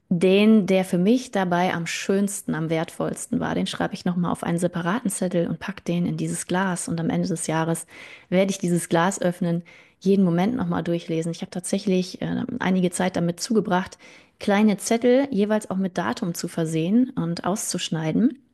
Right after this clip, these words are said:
Es hat ein bisschen gedauert, da war ich beschäftigt ein paar Stunden.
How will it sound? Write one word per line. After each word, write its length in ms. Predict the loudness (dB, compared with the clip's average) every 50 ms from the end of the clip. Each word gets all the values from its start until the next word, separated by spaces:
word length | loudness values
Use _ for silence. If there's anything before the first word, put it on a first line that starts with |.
| _ -6 -6
Es 140 | -4 -4 -4
hat 100 | 0 2
ein 80 | 4
bisschen 300 | 4 4 2 2 2 2
gedauert, 420 | 2 2 0 0 0 0 -2 -2 -2 -4
da 100 | -4 -2
war 100 | -2 -4
ich 100 | -4 -4
beschäftigt 540 | -6 -4 -2 -4 -4 -4 -8 -8 -8 -8
ein 60 | -10 -10
paar 120 | -8 -10
Stunden. 460 | -10 -6 -4 -4 -2 0 0 0 -2